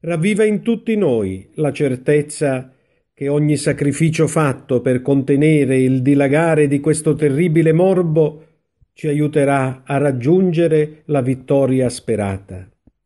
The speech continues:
Fa, o Madre, che dalle tenebre della paura e dell'impotenza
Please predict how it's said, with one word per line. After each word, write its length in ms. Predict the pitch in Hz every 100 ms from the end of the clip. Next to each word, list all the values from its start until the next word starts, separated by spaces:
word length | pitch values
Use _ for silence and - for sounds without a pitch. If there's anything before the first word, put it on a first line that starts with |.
| _ _ _ _ _ _ _ _ _
Fa, 480 | - 185 190 143 -
o 120 | 165
Madre, 720 | 156 156 147 135 131 127 127 _ _ _ _ _ _ _
che 160 | 170
dalle 260 | 170 185 180
tenebre 480 | 190 196 196 185 190
della 300 | 190 185 180
paura 560 | 185 190 202 180 170
e 160 | 175 170
dell'impotenza 1400 | 175 175 185 170 180 175 175 175 165 160 156 139 151